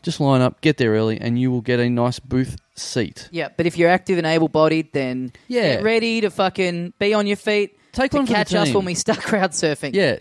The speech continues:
Speaker 1: take one for the team. If you're, if you're early mid-twenties, early thirties, you know, you're, you're fine.
Speaker 2: Yeah.
Speaker 1: It's only an hour show.
Speaker 2: Let's get a mosh pit going up the front of the podcast.
Speaker 1: Sure.
Speaker 2: People just skanking.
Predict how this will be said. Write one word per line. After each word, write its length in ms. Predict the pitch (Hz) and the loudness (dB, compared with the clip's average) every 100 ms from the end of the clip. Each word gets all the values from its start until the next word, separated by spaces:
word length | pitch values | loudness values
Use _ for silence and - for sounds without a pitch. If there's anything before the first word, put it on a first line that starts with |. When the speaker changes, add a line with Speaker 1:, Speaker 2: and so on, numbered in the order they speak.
| - | -2
Speaker 1:
take 240 | 262 269 | 0 2
one 140 | 269 233 | 2 2
for 80 | |
the 100 | 202 | 0
team. 300 | 165 170 131 | 0 0 0
If 140 | 135 - | -2 -2
you're, 320 | 214 220 208 185 - - _ | 0 2 2 -2 -10 -20 _
if 60 | - | -2
you're 120 | 214 | 2
early 240 | 202 196 | 4 4
mid-twenties, 720 | 190 185 160 190 185 180 180 165 | 2 0 0 0 2 2 0 0
early 240 | 196 185 | 0 2
thirties, 400 | 175 190 180 180 | 0 0 0 -2
you 80 | 247 | -4
know, 380 | 208 156 165 - | 0 2 0 -4
you're, 180 | 220 233 - | -8 -10 -8
you're 140 | - | -8
fine. 480 | - 113 143 143 104 | -2 0 2 2 0
Speaker 2:
Yeah. 180 | 156 135 - 339 | -4 -6 -10 -8
Speaker 1:
It's 200 | 175 - | -2 0
only 180 | 233 196 | 2 2
an 60 | |
hour 220 | 147 117 104 | 2 2 0
show. 260 | - 156 233 | 0 0 2
Speaker 2:
Let's 140 | 247 | 0
get 120 | - 330 | 2 2
a 40 | |
mosh 260 | 240 196 - | 2 0 0
pit 140 | 208 202 | -2 0
going 240 | 170 160 | 0 0
up 100 | 151 | -2
the 80 | 139 | -6
front 180 | - 147 | -4 -4
of 40 | 139 | -2
the 60 | |
podcast. 560 | - 139 143 120 120 - | 0 0 0 -2 -4 -8
Speaker 1:
Sure. 260 | - 113 180 | -4 2 2
Speaker 2:
People 200 | 180 175 | 2 0
just 280 | 160 - - | 0 -6 -6
skanking. 920 | - - - 165 160 147 160 151 | -4 -4 -2 -2 -2 -4 -6 -6